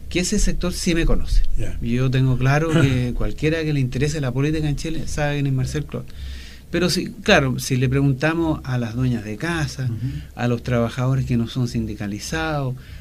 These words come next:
Speaker 1: al, a los pobladores que tienen muy poca politización.
Speaker 2: Los jóvenes lo conocen, sí, ¿eh?
Speaker 1: Sí, los jóvenes
Speaker 2: Los
Speaker 1: sí.
Speaker 2: jóvenes sí, sí que
Speaker 1: Pero los
Speaker 2: yo
Speaker 1: jóvenes universitarios.
Speaker 2: Sí, los jóvenes
Speaker 1: Y los
Speaker 2: universitarios,
Speaker 1: jóvenes
Speaker 2: sí.
Speaker 1: que,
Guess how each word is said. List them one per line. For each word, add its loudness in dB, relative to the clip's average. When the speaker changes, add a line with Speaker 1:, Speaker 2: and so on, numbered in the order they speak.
Speaker 1:
al, -2
a -4
los 0
pobladores 2
que -4
tienen 2
muy 4
poca -2
politización. -4
Speaker 2:
Los 6
jóvenes 8
lo 0
conocen, -2
sí, -2
¿eh? 2
Speaker 1:
Sí, 2
los 0
jóvenes 2
Speaker 2:
Los 8
Speaker 1:
sí. 0
Speaker 2:
jóvenes 4
sí, 0
sí -4
que 0
Speaker 1:
Pero 6
los 6
Speaker 2:
yo 0
Speaker 1:
jóvenes 6
universitarios. 4
Speaker 2:
Sí, 8
los 4
jóvenes 2
Speaker 1:
Y 4
los 4
Speaker 2:
universitarios, 4
Speaker 1:
jóvenes -
Speaker 2:
sí. -2
Speaker 1:
que, 0